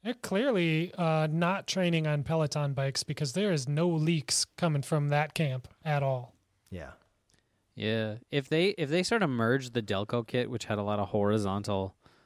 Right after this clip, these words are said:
Speaker 3: white and w-, white and blue lines, and then still have the, like, swirly lines in the E F logo, it's gonna be sort of like a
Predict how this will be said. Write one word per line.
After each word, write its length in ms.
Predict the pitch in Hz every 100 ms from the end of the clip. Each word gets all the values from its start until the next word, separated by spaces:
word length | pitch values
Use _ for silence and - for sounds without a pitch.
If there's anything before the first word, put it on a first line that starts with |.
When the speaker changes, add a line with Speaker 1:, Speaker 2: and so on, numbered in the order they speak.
| _ -
Speaker 3:
white 380 | - 101 95 117 -
and 340 | 110 92 95 - _ _ _ -
w-, 180 | 110 110
white 280 | 101 98 107
and 140 | 98
blue 220 | 98 101
lines, 520 | 95 90 92 101 107 -
and 140 | 117 101
then 100 | 95
still 340 | - - 101
have 240 | 98 98 95
the, 180 | 92 92
like, 160 | 90
swirly 680 | - - 98 98 95 101 107
lines 600 | 104 104 104 104 104 -
in 320 | 110 95 90
the 400 | 90 87 82 90 - - - - _ _ -
E 160 | 107 95
F 200 | 104 107
logo, 560 | 90 98 107 127 127
it's 300 | - 117 -
gonna 240 | - 175 131
be 400 | 113 98 95 -
sort 280 | - - 104
of 60 | 95
like 180 | 92
a 200 | 90 85